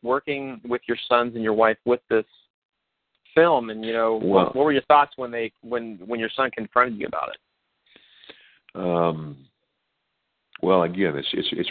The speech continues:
Speaker 2: pretty raw, and at the time, it's, it's, well, it's tough, you know. But again, uh, because of, I, and I think I, I handled it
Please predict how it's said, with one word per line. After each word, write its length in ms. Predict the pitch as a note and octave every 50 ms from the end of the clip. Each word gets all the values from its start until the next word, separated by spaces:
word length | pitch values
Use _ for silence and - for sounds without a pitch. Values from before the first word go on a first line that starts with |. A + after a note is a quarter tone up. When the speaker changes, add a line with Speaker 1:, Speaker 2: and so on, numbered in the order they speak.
| - -
Speaker 2:
pretty 240 | - F#2+ E2 D2+ C2+
raw, 420 | C2+ D2 D#2 D#2+ E2 C#2+ C2 B1
and 160 | - D2 C#2+
at 120 | C#2 C#2 -
the 60 | -
time, 440 | - - F2+ F2+ F2+ E2 D2+ C#2 C#2
it's, 140 | C#2+ C2+ - - - -
it's, 240 | - - C#2 - - - - - - _ _ _ _ _ _ _ _ _ _ _ _ _ _ -
well, 140 | - G2 E2+
it's 160 | D2+ - - - -
tough, 220 | A2+ G2 D2+ - - - - _ -
you 120 | D#2 D#2+
know. 160 | D#2 D2+ D#2
But 180 | D2 C#2+ D2 C#2+
again, 460 | C#2+ D2 E2+ F2 D#2+ D2 D2 C#2+ C#2+ - - -
uh, 560 | - C#2+ C#2+ C#2+ C#2+ - - - - - G1+ G1+ _ _ _ _ _ _ -
because 480 | D#2 - - - E2+ F2 E2+ E2+ E2+ - - - - -
of, 280 | D#2 D2+ D2 D2 D2 _ _ - - - - -
I, 140 | - D#2 C#2+ -
and 120 | - D#2+ D#2
I 80 | D2 -
think 240 | - E2+ E2 D2+ - D2+
I, 240 | C#2 C#2 C#2 C#2 - _ _ _ _ _ - _ _ _ _ _ _ _ _ _ -
I 120 | - D#2+ E2
handled 580 | D2 C#2+ D#2+ E2+ E2+ E2 D#2 D2+ D2+ D#2 D2+
it 180 | D2+ D2 -